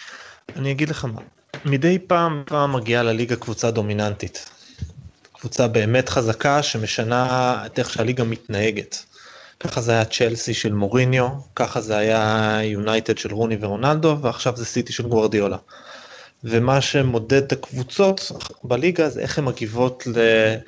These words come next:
לכזאת, אה, מראית של דומיננטיות.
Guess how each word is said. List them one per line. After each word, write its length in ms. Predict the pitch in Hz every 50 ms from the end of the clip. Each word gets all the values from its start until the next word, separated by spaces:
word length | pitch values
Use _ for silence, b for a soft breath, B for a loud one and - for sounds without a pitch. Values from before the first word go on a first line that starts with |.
| B B B B B B B B B B B _ _ _ -
לכזאת, 440 | - 127 - - 127 127 - -
אה, 180 | 131 127 127 123
מראית 300 | 123 117 110 113 123 120
של 80 | - 120
דומיננטיות. 880 | 113 127 113 113 110 104 101 101 101 - - - - - - - -